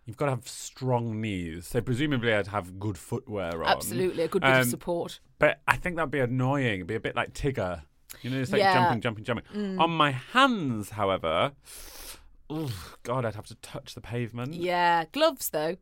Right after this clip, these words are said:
Speaker 1: Oh, yeah, that's true. I'd also develop incredibly strong arms
Speaker 2: Oh,
Speaker 1: and upper body and
Speaker 2: yes.
Speaker 1: core strength.
Speaker 2: Oh, you'd be outrageous.
Speaker 1: My feet would be very soft as well, but my hands would be like working hands.
Speaker 2: Yes.
Speaker 1: And at the moment, how soft are they?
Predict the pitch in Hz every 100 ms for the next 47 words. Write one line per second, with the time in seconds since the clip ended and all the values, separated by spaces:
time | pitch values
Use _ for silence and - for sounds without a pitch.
0 | _ _ _ 170 175 175 202 - - -
1 | 90 80 - - 113 110 - - 147 175
2 | 117 92 95 90 - 85 - - 233 214
3 | 92 90 - 92 92 95 - 107 87 -
4 | 196 190 135 127 135 131 - 277 277 220
5 | - 120 160 202 226 208 - 440 - 587
6 | 554 508 427 302 247 - 175 185 240 359
7 | 466 427 403 349 302 240 160 131 131 -
8 | 180 185 127 95 104 90 92 98 120 147
9 | 127 - 98 82 - 90 110 110 - -
10 | 131 120 110 165 170 123 107 104 98 95
11 | 107 131 139 135 98 95 92 80 92 98
12 | 185 185 165 165 143 135 147 143 113 113
13 | 147 156 151 147 156 190